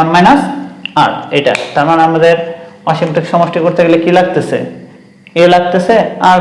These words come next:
লাগতেছে। এ হচ্ছে আমাদের প্রথম পদ, আর হচ্ছে সাধারণ পদ। তাহলে শুরুতে আমরা কি লিখবো? শুরুতে তোমরা ধারাটা উঠিয়ে নিবা যে দেওয়া আছে, দেওয়া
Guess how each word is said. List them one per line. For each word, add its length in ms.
লাগতেছে। 380
এ 80
হচ্ছে 240
আমাদের 240
প্রথম 300
পদ, 140
আর 160
হচ্ছে 260
সাধারণ 420
পদ। 140
তাহলে 220
শুরুতে 340
আমরা 160
কি 140
লিখবো? 240
শুরুতে 240
তোমরা 160
ধারাটা 340
উঠিয়ে 220
নিবা 220
যে 60
দেওয়া 240
আছে, 180
দেওয়া 200